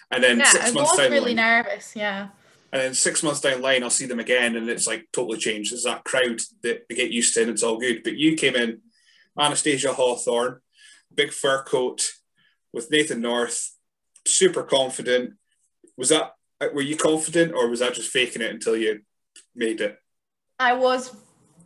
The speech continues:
Speaker 2: really nervous, but even now I'm a, quite a nervous person.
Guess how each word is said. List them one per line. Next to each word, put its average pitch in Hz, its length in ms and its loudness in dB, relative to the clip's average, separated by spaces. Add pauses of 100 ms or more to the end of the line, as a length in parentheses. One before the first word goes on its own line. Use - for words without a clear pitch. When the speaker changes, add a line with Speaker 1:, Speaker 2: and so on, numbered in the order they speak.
(120)
Speaker 2:
really 214 260 0
nervous, 214 460 0
but - 180 0
even 302 420 0
now 208 220 2
I'm 226 540 0 (200)
a, 233 100 -4
quite 247 240 0
a - 20 2
nervous 226 320 0
person. 269 720 0